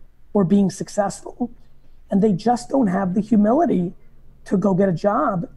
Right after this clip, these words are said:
and save for four years and restart again, as if they were entitled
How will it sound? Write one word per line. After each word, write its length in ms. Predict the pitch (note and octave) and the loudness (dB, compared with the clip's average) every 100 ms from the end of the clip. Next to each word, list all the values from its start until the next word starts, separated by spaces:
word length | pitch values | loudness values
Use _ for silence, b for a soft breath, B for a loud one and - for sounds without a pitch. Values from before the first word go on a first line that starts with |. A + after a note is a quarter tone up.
| - | -2
and 120 | G3 | -2
save 380 | - G#3+ A#3 A3+ | -2 0 0 0
for 80 | G3+ | -4
four 260 | - G3+ | -2 -2
years 400 | F3 F3+ F#3 G3 - | 0 -2 -2 -4 -2
and 160 | A3 G3+ | 0 2
restart 400 | G3 - G#3 F#3+ | 0 -2 -2 0
again, 420 | E3+ A3+ A3+ E3+ - b b - - - | 0 0 0 -4 -10 b b -20 -10 0
as 220 | A#3+ G3+ | 2 2
if 160 | C#4 | 0
they 100 | E4 | 0
were 180 | C#4+ C4+ | 0 2
entitled 840 | A#3 G#3+ G#3+ - C#4+ D4 G#3+ F3+ | 4 2 0 0 0 2 0 -4